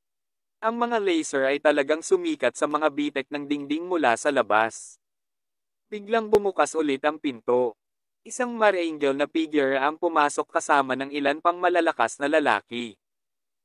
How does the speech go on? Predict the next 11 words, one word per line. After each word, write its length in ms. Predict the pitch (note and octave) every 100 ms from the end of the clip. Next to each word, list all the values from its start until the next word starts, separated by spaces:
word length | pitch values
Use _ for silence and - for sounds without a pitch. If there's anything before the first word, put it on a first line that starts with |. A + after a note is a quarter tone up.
| _ _
Nanguna 400 | A3+ A3+ A#3 A3+
sa 160 | A3 G#3
koponan 400 | F3+ E3+ D3+ C#3
ng 160 | C#3 C#3
General 480 | C#3+ D3 D#3 D#3 C3+
Cosmopolis. 1040 | - D3+ - D3 B2 A2 A2+ A#2+ - - - _ _ _ _ _
Wolf's 480 | F#3+ G3 G3 - -
Breed. 400 | D3 C3 F#2+ D2+ C#2+ _ _ _ -
Armado 480 | A3+ A3 G#3+ F#3+ G3+
ng 240 | G3 E3+
baril. 480 | C3+ A#2 A#2 A2